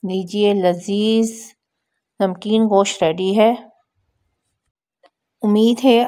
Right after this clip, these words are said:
आपको ये आसान से नमकीन गोश्त की रेसिपी बहुत पसंद आई होगी, इसे ज़रूर ट्राई कीजिएगा।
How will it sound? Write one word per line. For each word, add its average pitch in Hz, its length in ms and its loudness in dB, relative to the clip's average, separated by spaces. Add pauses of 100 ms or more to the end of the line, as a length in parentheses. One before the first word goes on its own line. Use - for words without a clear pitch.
आपको 196 380 2
ये 214 240 2
आसान 202 480 0
से 226 180 -2
नमकीन 202 560 -2
गोश्त 196 340 -4
की - 160 -6 (120)
रेसिपी 196 480 -2
बहुत 196 320 0
पसंद 196 340 -4
आई 190 180 0
होगी, 196 480 -4
इसे 233 240 -4
ज़रूर 180 440 -4
ट्राई 190 220 2
कीजिएगा। 208 640 -4